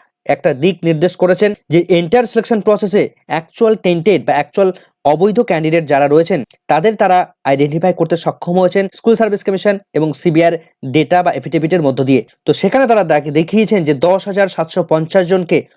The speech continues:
অবৈধভাবে চাকরি দেওয়া হয়েছে। এখন এই ডেটার ভিত্তিতে চিফ জাস্টিস মহাশয় তিনি কিন্তু পৃথকীকরণ করার চিন্তাভাবনা যেহেতু তিনি প্রথম দিন থেকেই বলে আসছেন, সুতরাং এই এন্টায়ার সিলেকশন প্রসেস থেকে অর্থাৎ ছাব্বিশ হাজার রিক্রুটমেন্ট প্রসেস থেকে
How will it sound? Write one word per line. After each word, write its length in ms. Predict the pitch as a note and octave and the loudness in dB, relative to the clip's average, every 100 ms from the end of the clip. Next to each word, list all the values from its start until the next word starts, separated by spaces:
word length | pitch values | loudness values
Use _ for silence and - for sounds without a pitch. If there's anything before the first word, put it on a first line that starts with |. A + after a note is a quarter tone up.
| - | -4
অবৈধভাবে 520 | C#3+ C#3+ D3+ E3 D#3+ | -2 0 -2 -2 -2
চাকরি 300 | F#3 D#3+ - | 0 -2 -2
দেওয়া 200 | B2+ B2 C#3 | 0 2 2
হয়েছে। 200 | C#3 C3+ - - | -2 -4 -6 -6
এখন 220 | D3 F3+ | -2 0
এই 140 | F3+ F3 | 0 0
ডেটার 300 | D#3 F#3 B3+ | 0 2 2
ভিত্তিতে 360 | A3+ - G#3+ F#3+ | 0 -2 0 0
চিফ 200 | A#2+ G3 | 0 -4
জাস্টিস 300 | D#3+ F#3 G3 F3+ | -2 -2 -2 -2
মহাশয় 320 | G3 F#3 G#3+ | -2 2 0
তিনি 200 | F3+ E3+ | 2 -2
কিন্তু 220 | D#3+ D#3+ F3+ | 0 -2 -2
পৃথকীকরণ 640 | D#3 F3 F3+ F#3 F#3 F3+ | -2 -2 -2 -2 -2 -2
করার 300 | D#3+ D3+ D#3+ D#3 _ _ | 0 2 2 -2 _ _
চিন্তাভাবনা 440 | E3 D#3 F3 F3+ F3 | 0 2 2 0 0
যেহেতু 260 | D3+ E3 | 0 0
তিনি 160 | F#3 E3 | 0 -2
প্রথম 260 | - E3 G#3 | 0 -2 0
দিন 120 | G#3 G#3 | 0 0
থেকেই 200 | G3+ G3 | 0 0
বলে 180 | D3 G3+ | 2 2
আসছেন, 300 | F3+ - F3+ - _ _ | 2 -2 -6 -6 _ _
সুতরাং 300 | - F#3 G#3 | -4 0 2
এই 160 | G#3 A3 G3+ _ _ - - | 2 0 -2 _ _ -6 0
এন্টায়ার 360 | E3+ E3+ B3 | 0 2 0
সিলেকশন 360 | B3 A3+ - F#3+ | 0 -4 -4 -4
প্রসেস 300 | E3 D#3+ D#3 | -2 -4 -4
থেকে 180 | - D#3 | -4 0
অর্থাৎ 220 | D3+ E3 E3 | 0 0 -2
ছাব্বিশ 300 | D#3+ D3 A3 | -4 -2 -2
হাজার 180 | A3+ G#3+ | 0 0
রিক্রুটমেন্ট 340 | F3+ E3 D#3+ D#3 | 0 0 -4 0
প্রসেস 260 | D3 D3 - | -2 -2 -4
থেকে 240 | D#3 D#3 | -2 0